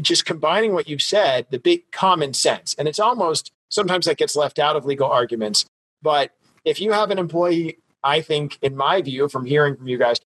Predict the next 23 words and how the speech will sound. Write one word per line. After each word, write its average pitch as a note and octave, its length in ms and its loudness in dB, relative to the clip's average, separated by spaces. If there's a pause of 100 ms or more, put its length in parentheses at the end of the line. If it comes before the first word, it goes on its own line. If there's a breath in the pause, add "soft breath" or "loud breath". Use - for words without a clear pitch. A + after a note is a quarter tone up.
if - 100 -4
they G3 100 2
haven't C4 360 0
taken F3 320 0
a F3 80 0
lot E3+ 400 0
and C#3+ 100 -4
there's C#3+ 200 -2
not E3 280 2
a E3 80 -4
lot D#3 320 0
of C3+ 140 -6
value, C#3+ 460 0 (280)
don't G#3+ 220 2
enforce G#3 320 -2
a E3 60 -2
non-compete D#3 520 0
simply D#3+ 320 0
because C#3+ 320 0
you C#3 100 -2
have C#3 240 0
the B2 100 -2
right. A2+ 420 0